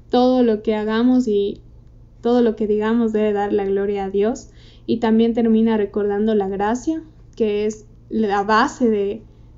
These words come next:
del cristianismo y la base de seguir al, al Señor, que es esa gracia de nuestro Señor Jesucristo, ese regalo inmerecido de Jesús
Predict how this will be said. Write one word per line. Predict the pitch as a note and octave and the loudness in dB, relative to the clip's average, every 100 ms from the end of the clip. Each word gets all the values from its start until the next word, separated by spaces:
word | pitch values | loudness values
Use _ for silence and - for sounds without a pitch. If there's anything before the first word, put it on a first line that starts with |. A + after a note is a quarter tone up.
| - | -6
del | A3+ A3 | -2 0
cristianismo | A3 G#3+ G#3+ G#3 A3+ C4+ C4 | 0 -2 -2 0 0 0 2
y | |
la | G#3 | 2
base | G3+ G#3+ A#3 | 0 -2 -4
de | G3+ | -4
seguir | - G3+ G3 G#3 B3 | -4 -4 -4 0 0
al, | A3+ G3 F#3+ | 2 -2 -6
al | - G#3 | -6 -6
Señor, | - G3+ G#3+ A#3+ E4 - - - - | -4 -4 -2 -2 -4 -10 -20 -16 -4
que | A3 G#3+ | -2 -2
es | A3 | -4
esa | A3 G#3+ | -4 -6
gracia | G#3 G#3+ A3 | -4 -4 -4
de | G#3+ | -4
nuestro | G3+ G#3 G#3+ A3+ | -2 -4 -6 -8
Señor | A3 G#3 G#3 | -6 -6 -8
Jesucristo, | G#3+ A#3 - A#3 A3+ G#3+ - - - - - - | -10 -14 -10 -4 -4 -6 -16 -20 -20 -20 -20 -12
ese | A#3+ A#3 | -6 -2
regalo | A3 G#3+ A3 A3+ A3+ | 0 0 0 -2 -2
inmerecido | A#3 A3 A3 G3+ G#3+ - A#3+ A#3 | 0 2 2 0 -4 -4 -2 -2
de | - | -4
Jesús | - G#3+ - B3 C#4+ D#4 | -8 -10 -6 -4 -2 -4